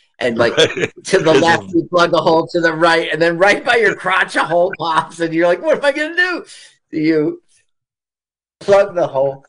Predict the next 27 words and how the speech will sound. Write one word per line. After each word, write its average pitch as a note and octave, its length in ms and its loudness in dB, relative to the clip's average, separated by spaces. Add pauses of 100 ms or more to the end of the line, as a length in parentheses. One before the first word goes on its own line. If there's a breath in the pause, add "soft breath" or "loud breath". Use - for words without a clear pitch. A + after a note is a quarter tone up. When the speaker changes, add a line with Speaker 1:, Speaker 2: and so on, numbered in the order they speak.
(180)
Speaker 2:
Yeah. A2+ 280 2
Speaker 1:
Um, F#3 340 2 (100)
Speaker 2:
Ride F2 220 -2
of F#2+ 60 -4
your G2 140 -2
life. - 380 -2 (880)
<laughs> - 1500 -10 (1300 soft breath)
Speaker 1:
Okay, C4+ 140 4
Speaker 2:
So - 120 2
Speaker 1:
so B3+ 340 2 (120)
look E4 160 -10
how C#4+ 220 0
every A#3+ 240 -4
town G3 240 -2
has D#3+ 160 -8
changed. C3 580 -8
It's C#3 320 -12
Speaker 2:
Yeah. - 80 0
Speaker 1:
totally F3 360 0
a - 20 -8 (160)
shopping C3+ 320 -8
mall A#2+ 380 0
with A2+ 220 -6
those A2+ 280 -6
Speaker 2:
Uh, - 60 -12
Speaker 1:
two. G2 260 -12
Speaker 2:
yeah. F2+ 360 0